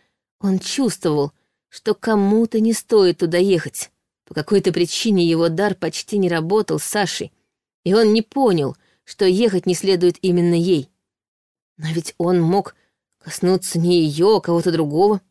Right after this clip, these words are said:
Того мужчину из деревни, или его внука, фотографий, да хоть билетов на самолет. Чего угодно,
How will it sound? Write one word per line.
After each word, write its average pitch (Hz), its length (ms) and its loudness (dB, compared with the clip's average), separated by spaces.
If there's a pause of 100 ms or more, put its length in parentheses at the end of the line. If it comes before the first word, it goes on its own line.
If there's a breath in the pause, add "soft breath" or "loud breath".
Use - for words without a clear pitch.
(840)
Того 233 180 -2
мужчину 220 400 2
из 208 120 2
деревни, 196 460 0 (280)
или 226 140 2
его 233 180 4
внука, 202 520 0 (560)
фотографий, 156 680 -4 (520)
да 180 80 -2
хоть 220 200 0
билетов 233 400 0
на 175 80 -2
самолет. 185 540 -2 (480)
Чего 220 440 0
угодно, 196 640 0